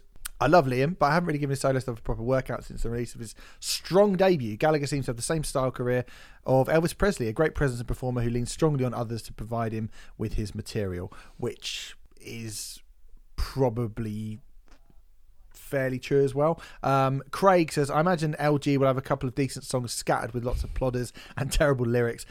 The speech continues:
Not a fan of the first few releases from the album, but I am going to Knebworth, and let's face it, they will just, it will just be toilet breaks between Oasis tracks." Uh, maybe. Like, it's an interesting one, this, right? Because, again, you know, I,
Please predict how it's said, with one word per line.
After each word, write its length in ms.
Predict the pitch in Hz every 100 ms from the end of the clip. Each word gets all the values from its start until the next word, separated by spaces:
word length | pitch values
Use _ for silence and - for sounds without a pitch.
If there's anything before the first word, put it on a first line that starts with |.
| - -
Not 140 | 156 143
a 40 |
fan 200 | 151 139
of 60 | 123
the 40 |
first 240 | 139 127 -
few 120 | 123
releases 400 | 123 123 - 117
from 160 | 123 120
the 80 |
album, 340 | 120 120 113 110
but 120 | 117
I 120 | 123
am 80 | 151
going 120 | 139
to 60 | 127
Knebworth, 460 | 135 131 120 113 -
and 80 |
let's 120 | 117 -
face 300 | 117 110 117
it, 160 | 110 - - -
they 140 | 120 117
will 100 | 110
just, 180 | 113 - - -
it 160 | 127 120
will 80 |
just 220 | 117 120 -
be 500 | 113 110 110 110 - -
toilet 320 | - 139 123 107
breaks 240 | 113 110
between 320 | - - 113
Oasis 360 | 110 113 104 101
tracks." 460 | - 104 - - - - - - - - - - _ - - - - - -
Uh, 380 | 143 143 139 - -
maybe. 580 | 220 381 359 - 78 - - - - -
Like, 100 | 226
it's 120 | 285 302
an 60 |
interesting 380 | 359 151 - 113
one, 160 | 95 76
this, 220 | - -
right? 200 | 98 -
Because, 440 | 127 - 147 135 - - -
again, 400 | 156 180 143 120
you 80 | 156
know, 200 | 131 98 - - - - - - - - - - - - - - - - - - - - - - -
I, 260 | 175 180